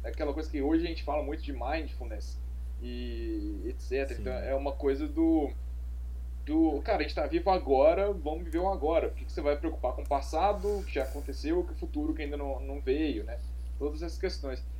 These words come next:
Speaker 1: E quando a gente falando também, voltando em, em, né, antropologia aí, o, o ser humano, né, quando ele ainda é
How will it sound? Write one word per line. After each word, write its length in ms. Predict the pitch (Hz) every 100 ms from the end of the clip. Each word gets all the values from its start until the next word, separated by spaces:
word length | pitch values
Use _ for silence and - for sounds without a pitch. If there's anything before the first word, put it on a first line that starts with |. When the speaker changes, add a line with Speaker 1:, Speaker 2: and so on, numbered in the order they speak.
| -
Speaker 1:
E 80 |
quando 240 | 160 247 302
a 60 |
gente 200 | 233 - -
falando 400 | 160 151 185 -
também, 200 | 139 147
voltando 460 | 139 - 151 160
em, 220 | 131 - - -
em, 220 | - - - - - -
né, 280 | 131 135 123 120 - - - - - - - - - - -
antropologia 880 | 143 160 - 156 143 127 139 180
aí, 240 | 127 143 202 - - - - -
o, 400 | - - 180 -
o 40 | 302
ser 200 | - 196
humano, 560 | 202 135 170 165 143
né, 180 | 127 143
quando 200 | 135 135
ele 160 | 135 131
ainda 240 | 139 156
é 240 | 135 160